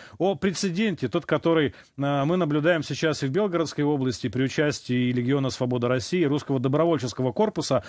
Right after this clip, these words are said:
Да, как это влияет, да, на дальнейшее развитие событий? И как вы видите на, а, возможные сценарии при участии вооруженной российской оппозиции, цель которых освободить, по сути, Россию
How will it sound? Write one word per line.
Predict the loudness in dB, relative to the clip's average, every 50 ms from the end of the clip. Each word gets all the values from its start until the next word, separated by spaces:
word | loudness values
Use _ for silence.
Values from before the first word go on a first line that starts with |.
| -14 -6 0
Да, | 2 2 2 2 2
как | 2 2 2 4 2 2
это | 2 2 2 0 0
влияет, | 2 2 0 2 4 4 4 4 2 0 0
да, | 2 2 2
на | 2 0 0
дальнейшее | 0 0 0 0 0 -2 -2 -2 -2 0 0
развитие | 0 0 -2 -2 -4 -2 -2 -4 -2
событий? | -2 -2 -2 -2 -2 -4 -2 -2 -2 -2 -2 -6 -12 -16 -16 -6 -2
И | 2 4 4 4 2
как | 4 2 2 2 4 0
вы | 0 0
видите | 2 0 0 0 0 -2 -2 -2 -2 0
на, | 2 2 2 0 0 -4 -10 -20 -18 -12 -4
а, | -2 0 0 0 0
возможные | 0 2 0 2 2 2 -2 0 0 0 -2 -2
сценарии | -2 -2 -2 -2 0 2 2 2 2 2 0 -4
при | -4 -4 -4 -4 -2
участии | -2 -2 -2 0 2 2 2 2 0 -4 -4 -4 -2 -2 -2 -4 -8 _ _ _ -8
вооруженной | -2 0 2 2 4 2 2 0 0 0 0 0 0 -2 -2 -4 -4
российской | -2 -2 -2 0 -2 -2 -2 -2 -2 -2 -2 -2 -2
оппозиции, | 0 0 0 0 0 0 0 -2 -2 -2 -2 0 2 2 0 -2 -6 -12 -20 _
цель | -4 0 2 2 2 2
которых | 2 0 0 2 2 2 2 2 2 0
освободить, | -2 0 0 0 0 2 0 2 2 0 -2 0
по | -4 -6
сути, | -2 -2 -2 -2 0 0
Россию | 0 2 0 -2 -2 -2 0 0 2 2 0